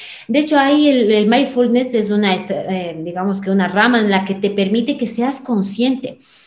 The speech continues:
Y una, y yo otro libro que estoy leyendo, que es El Super Cerebro, donde te dice que tu cerebro puede ayudarte a crecer,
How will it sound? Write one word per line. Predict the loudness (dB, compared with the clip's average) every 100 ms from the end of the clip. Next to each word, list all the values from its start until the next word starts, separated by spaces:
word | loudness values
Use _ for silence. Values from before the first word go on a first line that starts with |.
| -10
Y | 0
una, | 2 2
y | 0
yo | 2 2
otro | 2 0
libro | 0 -2
que | -4
estoy | -4 -2
leyendo, | 0 2 2 0 -2
que |
es | -4
El | -4
Super | -4 -6 0 0
Cerebro, | 0 -2 0 0 0 -4 -8 _
donde | -8 -8
te | -6 -6
dice | -4 -4
que | -6
tu | -6 -6
cerebro | -4 -2 -2 -4 -2
puede | 0 2 0 -4
ayudarte | -4 -2 0 0 0 -2 -4
a | -2
crecer, | -4 -4 -4 0 0